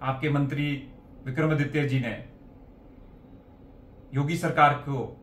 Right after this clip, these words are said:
की जो एक पॉलिसी है उसको implement करने की बात करी है, वैसे ही आप भी बड़ा दिल रखते हुए ऐसी जो policies है, ऐसे जो हमारी योजनाएं हैं, उसको आप implement करिए।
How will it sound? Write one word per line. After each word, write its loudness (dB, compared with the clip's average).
की -10
जो 0
एक 0
पॉलिसी 2
है -4
उसको -2
implement 0
करने 0
की -2
बात 0
करी 0
है, 0
वैसे 2
ही 2
आप 2
भी 2
बड़ा 10
दिल 2
रखते 2
हुए 4
ऐसी 0
जो 0
policies 0
है, -2
ऐसे 0
जो 2
हमारी 4
योजनाएं 2
हैं, 2
उसको -2
आप -2
implement -2
करिए। -14